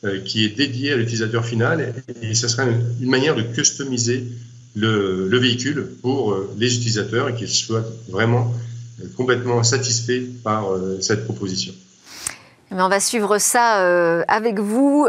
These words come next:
Speaker 2: notamment, et toute la semaine, on, on suivra les innovations qui sont présentées au C E S de Las Vegas, euh,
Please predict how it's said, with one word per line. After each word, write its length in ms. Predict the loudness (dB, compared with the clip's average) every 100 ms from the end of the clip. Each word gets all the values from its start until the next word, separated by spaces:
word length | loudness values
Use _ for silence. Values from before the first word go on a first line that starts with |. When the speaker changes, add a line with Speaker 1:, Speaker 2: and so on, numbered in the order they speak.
| 4
Speaker 2:
notamment, 760 | 4 4 2 2 2 4 4
et 100 | 2
toute 200 | 0 0
la 100 | 0
semaine, 320 | 2 2 2 2
on, 220 | 0 -2
on 160 | -4 -4
suivra 360 | -4 -2 0
les 300 | 0 0 0
innovations 460 | 2 4 2 0 -4
qui 140 | -2
sont 160 | -2 -4
présentées 640 | -2 -2 -2 0 2 4
au 100 | 2
C 120 | 0
E 100 | 0
S 100 | 0
de 100 | 0
Las 220 | 0 -2
Vegas, 440 | -2 -2 0 0 -2
euh, 260 | -4 -4